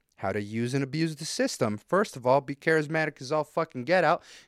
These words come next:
Get people to like you 'cause you have a nice smile, you know? Be validating, and then also size up the periods, one size up, it's gonna extend everything down.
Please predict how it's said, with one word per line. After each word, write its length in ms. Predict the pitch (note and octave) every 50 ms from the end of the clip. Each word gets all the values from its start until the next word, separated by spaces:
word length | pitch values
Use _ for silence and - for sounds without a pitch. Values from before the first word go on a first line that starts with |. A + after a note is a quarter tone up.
| _
Get 180 | - E3 D#3+ -
people 260 | - F3 E3 - C3+
to 80 | A#2+ B2
like 320 | C3+ D#3 F#3+ G#3 G3+ -
you 80 | E3+ D3+
'cause 240 | - - C#3+ A#2 A#2+
you 80 | C3
have 160 | D3+ E3 C3
a 40 | B2
nice 240 | C3+ C#3+ C#3 A#2+ -
smile, 420 | - - - A2+ A2 F2+ D#2 - _ _ _ _ _ _ _ _ _ -
you 120 | A#2 A2
know? 200 | G2+ G2 A#2+ - _ _ - - - G#2 - - - G#2+ G#2+
Be 140 | C3 D#3+ F3
validating, 680 | C#3 F3+ A3 A#3+ G3+ D#3 C3 B2+ B2+ B2+ C#3+ D#3 E3 - -
and 180 | B2 B2+ B2+ B2+
then 180 | B2+ B2+ B2+
also 540 | C3 D3+ E3 E3 - - F3+ D#3+ D#3 D3 C#3 - - - - - - - _ _ _ _ _ _ _ _ _ _ _ _ _ _ _ _ _ - -
size 340 | - - D#3+ D#3+ F3 E3 -
up 140 | F3+ E3+
the 80 | - D3+
periods, 480 | - - E3 D#3+ D#3 D3+ D3+ D3 - C#3
one 200 | C#3 C#3 C3+ C3
size 280 | - C#3+ B2+ A#2+ A#2+
up, 140 | C3 B2+ -
it's 120 | A#2+ -
gonna 220 | - C3 A#2 A2+ A2
extend 380 | G#2+ - - - A2+ G#2+ G2+ G2+
everything 340 | G2+ F#2+ G2 - G2 G2 F#2
down. 260 | F#2 F2 D#2+ D#2